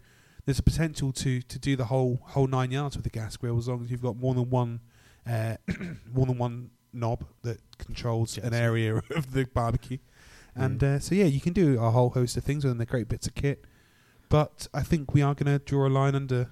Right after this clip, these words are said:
Speaker 1: gas barbecues there. <laughs>
Speaker 2: Yeah.
Speaker 1: Are we?
Speaker 2: What,
Speaker 1: Yeah.
Speaker 2: you gonna buy one now, are you?
Speaker 1: No, that's why I'm gonna draw a line under it there, 'cause
Speaker 2: Yeah.
Speaker 1: I just don't really, uh, personally believe in them. I know, like, people,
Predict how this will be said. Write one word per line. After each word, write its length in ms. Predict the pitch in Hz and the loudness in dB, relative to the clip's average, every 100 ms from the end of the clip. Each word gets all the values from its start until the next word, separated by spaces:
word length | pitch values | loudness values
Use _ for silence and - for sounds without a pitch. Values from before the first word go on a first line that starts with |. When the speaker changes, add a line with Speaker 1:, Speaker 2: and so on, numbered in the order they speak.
| - - _ - | -10 -20 _ -4
Speaker 1:
gas 220 | 147 135 | -2 2
barbecues 480 | 139 123 123 131 123 | 2 2 0 -2 -2
there. 220 | 131 131 | 0 -2
<laughs> 60 | - - - - - - _ _ _ _ 123 | -4 -16 -18 -18 -18 -18 _ _ _ _ -4
Speaker 2:
Yeah. 120 | 113 | 0
Speaker 1:
Are 100 | 139 | 0
we? 140 | 170 | 0
Speaker 2:
What, 180 | 175 107 | 0 2
Speaker 1:
Yeah. 80 | 117 | 4
Speaker 2:
you 40 | |
gonna 140 | 117 107 | 4 4
buy 240 | 123 135 | 4 4
one 160 | 98 101 | 2 0
now, 160 | 104 | -2
are 60 | 110 | -2
you? 120 | 135 - | -4 -6
Speaker 1:
No, 560 | 135 143 143 143 131 127 | -4 2 4 6 6 6
that's 240 | 135 113 | 4 2
why 100 | 135 | 2
I'm 80 | 127 | 2
gonna 220 | 120 127 | 2 0
draw 180 | 123 127 | 4 4
a 40 | |
line 200 | 120 123 | 4 2
under 180 | 117 120 | 0 -4
it 80 | 104 | -2
there, 140 | 123 | -2
'cause 180 | 123 117 | 0 0
Speaker 2:
Yeah. 80 | 110 113 - - - | 0 -6 -14 -8 2
Speaker 1:
I 100 | 208 | 2
just 220 | 185 - | 2 0
don't 140 | 120 | -2
really, 160 | 110 113 - - - - | 0 -2 -6 -20 -20 -18
uh, 60 | - - _ _ _ - | -18 -18 _ _ _ 0
personally 720 | - 120 110 120 113 113 113 - - - | 0 2 -4 -6 -4 -2 -4 -6 -20 -6
believe 260 | 127 139 151 | 0 0 0
in 60 | |
them. 160 | 143 120 | -2 0
I 60 | 160 | 4
know, 140 | 214 | 6
like, 220 | 143 120 | 6 2
people, 480 | - 139 - 120 | -2 -2 -2 -4